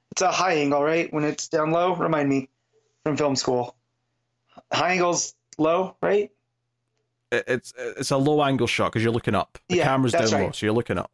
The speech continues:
Speaker 1: It's, I always flip those. I always got yelled at in camera class.
Speaker 2: <laughs>
Speaker 1: But yeah, so it's the low angle, uh, looking up at them, and it just, it makes them feel like proper superheroes.
Speaker 2: Yeah, low angle makes you look tall and big. Uh,
Speaker 1: Yep.
Speaker 2: high angle makes you look small. So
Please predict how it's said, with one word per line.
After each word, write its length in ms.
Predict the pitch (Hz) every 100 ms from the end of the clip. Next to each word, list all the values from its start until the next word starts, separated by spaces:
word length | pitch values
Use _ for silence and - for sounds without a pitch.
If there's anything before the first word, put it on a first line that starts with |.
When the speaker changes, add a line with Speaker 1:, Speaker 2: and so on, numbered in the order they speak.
| -
Speaker 1:
It's, 120 | 139
I 220 | - 185
always 420 | - 165 202 214 -
flip 220 | 175 175
those. 220 | 175 156
I 60 | 156
always 180 | 156
got 140 | 147 147
yelled 200 | 143 139
at 260 | 135 - -
in 120 | 131
camera 320 | 139 127 127
class. 340 | 127 123 - -
Speaker 2:
<laughs> 480 | 196 190 240 -
Speaker 1:
But 280 | 185 - 170
yeah, 280 | 170 113 - - - _
so 120 | - 160
it's 120 | 156
the 60 |
low 280 | 170 220 240
angle, 500 | 220 190 175 160 - _ 147
uh, 140 | 147
looking 320 | 151 151 147
up 260 | 139 135 -
at 140 | 156 -
them, 280 | 147 139 139
and 80 |
it 80 | 143
just, 320 | 147 147 - _ _ _ _ 208
it 120 | 202
makes 200 | 185 -
them 160 | 190
feel 160 | 185 175
like 140 | 170 160
proper 260 | 139 -
superheroes. 720 | - 135 127 127 120 120 - - _ _ -
Speaker 2:
Yeah, 180 | 143 110
low 220 | 135 175
angle 260 | 165 156 147
makes 220 | 139 -
you 80 | 127
look 100 | -
tall 320 | - 123 113
and 100 | 101
big. 320 | 101 90 80 -
Uh, 160 | 92 95
Speaker 1:
Yep. 120 | -
Speaker 2:
high 180 | - 123 120
angle 240 | 117 107
makes 160 | 110 98
you 80 | 110
look 80 | 92
small. 480 | - 110 98 90
So 240 | 87 107